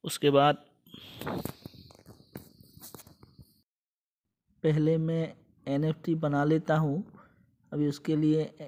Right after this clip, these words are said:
एट बिट पेंटर पे ऐप पे,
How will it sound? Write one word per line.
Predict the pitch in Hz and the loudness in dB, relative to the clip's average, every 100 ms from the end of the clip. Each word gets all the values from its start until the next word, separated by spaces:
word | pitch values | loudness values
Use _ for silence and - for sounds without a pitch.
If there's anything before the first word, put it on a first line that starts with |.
| - | 2
एट | 160 160 147 | 4 4 2
बिट | 165 165 - | 2 0 -2
पेंटर | 151 147 156 156 156 | -2 0 2 2 2
पे | 156 156 - _ _ _ _ _ _ _ _ _ _ _ _ _ _ _ _ _ _ _ - | 0 0 -2 _ _ _ _ _ _ _ _ _ _ _ _ _ _ _ _ _ _ _ 0
ऐप | 143 - - | 0 -2 -6
पे, | 170 160 | -4 -2